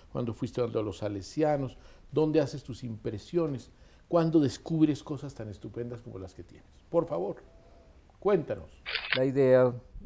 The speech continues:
Speaker 2: se puso en limpio alrededor de, de una investigación y una exposición que se llama, eh,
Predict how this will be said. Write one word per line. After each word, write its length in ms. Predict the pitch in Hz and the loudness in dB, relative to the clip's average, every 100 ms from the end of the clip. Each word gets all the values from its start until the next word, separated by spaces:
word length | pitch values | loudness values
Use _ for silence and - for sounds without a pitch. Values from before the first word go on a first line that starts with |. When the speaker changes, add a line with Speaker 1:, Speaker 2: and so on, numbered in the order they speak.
| 139 | -10
Speaker 2:
se 160 | 120 | -8
puso 320 | 98 104 101 | -4 -4 -2
en 100 | 120 | 0
limpio 340 | 117 120 107 117 | 2 0 0 -4
alrededor 540 | 110 101 95 92 92 | -2 -2 -2 -2 -4
de, 240 | 87 104 92 - - - - _ | -4 -6 -6 -14 -20 -20 -20 _
de 100 | - 107 | -2 0
una 120 | 120 | 2
investigación 920 | 127 135 - 113 104 117 143 151 143 | 4 4 4 6 6 6 6 6 6
y 60 | 120 | 2
una 140 | 117 | 2
exposición 800 | 117 - 127 107 101 120 104 107 | 0 0 -2 0 -2 2 4 2
que 140 | 117 | -2
se 160 | 104 104 | -6 0
llama, 480 | 92 90 92 95 85 - _ _ _ _ _ | 2 2 0 -2 -4 -14 _ _ _ _ _
eh, 460 | - 92 90 90 82 | -8 -2 0 0 -4